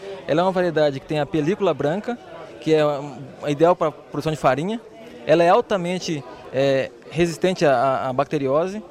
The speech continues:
Ela tem um teor de amido bastante elevado e produtividade. Outra característica dela interessante também é a rama. Ela tem uma rama ereta e de fácil manuseio.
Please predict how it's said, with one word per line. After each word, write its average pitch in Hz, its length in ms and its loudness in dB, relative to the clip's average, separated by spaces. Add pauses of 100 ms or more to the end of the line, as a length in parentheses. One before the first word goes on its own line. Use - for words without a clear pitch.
(280)
Ela 156 120 4
tem 196 140 -2
um 214 80 0
teor 202 220 4
de 185 40 2
amido 180 280 2
bastante 185 340 0
elevado 175 540 0
e 180 100 -10
produtividade. 185 760 -2 (560)
Outra 220 280 4
característica 196 360 -2
dela 165 160 4
interessante 160 560 -2
também 165 340 -2
é 165 120 6
a 180 60 6
rama. 185 440 -4
Ela 143 160 0
tem 175 140 -4
uma 175 140 0
rama 175 360 -4
ereta 170 560 2 (400)
e 147 40 -12
de 156 100 -4
fácil 214 400 2
manuseio. 208 560 4